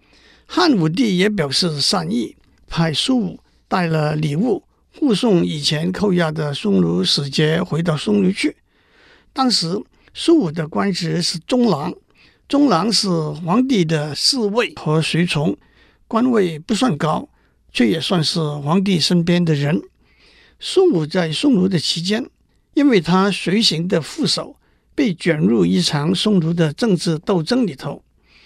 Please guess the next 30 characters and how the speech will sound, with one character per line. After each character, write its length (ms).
单 300
于 280
想 260
要 180
趁 400
苏 320
武 240
可 260
能 340
被 240
株 300
连 260
这 140
个 80
机 240
会 380
交 180
降 360
苏 280
武， 200
可 160
是 160
在 300
利 420
诱 240
和 400
威 180
逼 300
之 160
下， 320